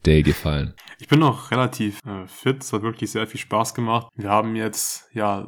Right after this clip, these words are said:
Speaker 2: sechs Spiele verfolgt heute im Prinzip. Und das ist schon ziemlich cool, in so, ja, sechs Stunden fast die halbe Liga zu sehen. Hat
Speaker 1: Ja.
Speaker 2: auf jeden Fall Spaß gemacht. Ich schaue normalerweise auch nicht live. Aber gerade wenn wir das Spiel so gemeinsam kommentieren, macht das schon richtig Bock, weil man natürlich wirklich genau hinguckt, weil man's eben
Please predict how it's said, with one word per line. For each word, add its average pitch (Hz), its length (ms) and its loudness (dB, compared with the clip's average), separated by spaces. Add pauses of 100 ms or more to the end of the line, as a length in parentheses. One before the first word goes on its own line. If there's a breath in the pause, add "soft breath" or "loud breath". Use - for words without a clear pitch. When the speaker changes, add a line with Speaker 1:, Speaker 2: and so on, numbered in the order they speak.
Speaker 2:
sechs 107 300 -4
Spiele 147 580 -2
verfolgt 110 540 -4
heute 135 240 -4
im 131 140 -4
Prinzip. 135 500 -2 (100)
Und 104 60 -6
das 104 120 0
ist - 40 -4
schon 139 140 4
ziemlich - 440 -2
cool, 113 220 2
in 98 180 -2
so, 101 380 -2 (140)
ja, 101 260 -6
sechs 104 280 -4
Stunden 113 500 -2
fast - 400 -2
die 107 80 -10
halbe 107 240 -2
Liga 123 280 0
zu 127 160 -6
sehen. 123 400 0 (120)
Hat 73 120 0
Speaker 1:
Ja. - 20 -4
Speaker 2:
auf 107 120 -2
jeden 110 160 0
Fall 101 180 -4
Spaß 110 360 -2
gemacht. 113 360 0
Ich - 60 -8
schaue 107 160 -2
normalerweise 101 640 0
auch 107 200 0
nicht 117 180 -2
live. 110 380 -2
Aber 98 240 -6
gerade 98 260 -2
wenn 98 120 -2
wir 98 60 -4
das 98 120 -4
Spiel - 180 -6
so 104 100 0
gemeinsam 101 460 0
kommentieren, 101 640 -2
macht 98 220 -2
das - 80 -4
schon 107 160 -8
richtig - 280 -10
Bock, 110 300 2
weil 101 140 -4
man 101 140 -2
natürlich 101 180 -6
wirklich 104 180 -4
genau 107 340 2
hinguckt, 113 640 0
weil 98 160 0
man's 107 260 -2
eben 107 360 -4